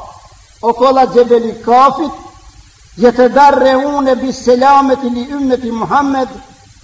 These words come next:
e bojnë rigja e lutin Zotin për me i fal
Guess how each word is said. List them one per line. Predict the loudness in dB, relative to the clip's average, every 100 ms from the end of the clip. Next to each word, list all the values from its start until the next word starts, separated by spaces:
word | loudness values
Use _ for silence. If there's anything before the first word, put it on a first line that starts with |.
| -20 -4
e | -2
bojnë | 0 2 4 4 2 0
rigja | -2 0 4 6 4
e | 2
lutin | -2 -6 -6 -4 -4
Zotin | -4 -2 0 0 0 -6 -2
për | -2
me | -2 -4
i | -6
fal | 0 2 2 0